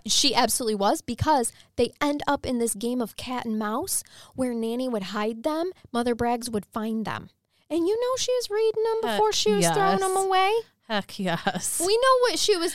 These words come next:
Speaker 1: diddling
Speaker 2: Why, she
Speaker 1: herself
Speaker 2: was
Speaker 1: in the
Speaker 2: looking
Speaker 1: dark.
Speaker 2: <laughs> She was looking for them, clearly.
Speaker 1: For sure. But she always found, found fault with everything that Nanny did and was complaining to Charlie about her,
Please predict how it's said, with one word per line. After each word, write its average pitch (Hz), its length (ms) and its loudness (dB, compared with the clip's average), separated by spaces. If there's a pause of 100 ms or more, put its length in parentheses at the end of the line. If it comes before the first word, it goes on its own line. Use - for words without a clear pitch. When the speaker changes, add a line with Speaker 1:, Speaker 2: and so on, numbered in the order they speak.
(140)
Speaker 1:
diddling 294 260 8
Speaker 2:
Why, 285 60 8
she 285 60 6
Speaker 1:
herself 277 440 6
Speaker 2:
was - 80 4
Speaker 1:
in 269 60 4
the 202 120 8
Speaker 2:
looking 262 220 6
Speaker 1:
dark. 262 480 6 (120)
Speaker 2:
<laughs> - 440 -8
She - 200 10
was 311 140 10
looking 240 540 4
for 214 220 6
them, 208 180 4
clearly. 220 480 0
Speaker 1:
For - 180 10
sure. 220 520 2 (580)
But 262 120 -2
she 294 260 -2
always 294 420 -2
found, 233 440 -8
found 202 260 -8
fault 202 480 -6
with 214 600 -8
everything 202 480 -6
that 190 100 -10
Nanny 190 300 -8
did 180 300 -8
and 196 140 -6
was 185 120 -6
complaining 180 480 -6
to - 100 -16
Charlie 180 380 -6
about 175 480 -6
her, 247 180 -6